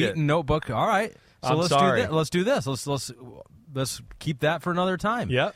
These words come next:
Speaker 1: He's not in the notebook here. It's like a little tease for the next podcast.
Speaker 2: Yeah,
Speaker 1: If
Speaker 2: he
Speaker 1: you
Speaker 2: was
Speaker 1: really
Speaker 2: down the line longer, a little farther than the rest of this group here,
Speaker 1: Let me,
Speaker 2: though.
Speaker 1: let me
Speaker 2: Okay,
Speaker 1: look. I'm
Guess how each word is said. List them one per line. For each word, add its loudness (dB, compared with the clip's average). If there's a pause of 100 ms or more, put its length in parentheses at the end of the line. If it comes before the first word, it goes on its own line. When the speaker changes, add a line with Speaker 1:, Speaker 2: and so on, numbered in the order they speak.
(120)
Speaker 1:
He's -2
not 2
in -6
the 0
notebook 0
here. 0
It's -2
like 2
a -2
little 0
tease -2
for -6
the -2
next -2
podcast. -2
Speaker 2:
Yeah, 0
Speaker 1:
If -2
Speaker 2:
he 4
Speaker 1:
you 4
Speaker 2:
was 6
Speaker 1:
really 4
Speaker 2:
down 4
the 2
line 2
longer, 2
a 2
little 0
farther 2
than 0
the 2
rest 2
of -2
this 0
group 0
here, 2
Speaker 1:
Let 0 (200)
me, -2
Speaker 2:
though. -4
Speaker 1:
let 0
me 2
Speaker 2:
Okay, 4
Speaker 1:
look. -4
I'm -2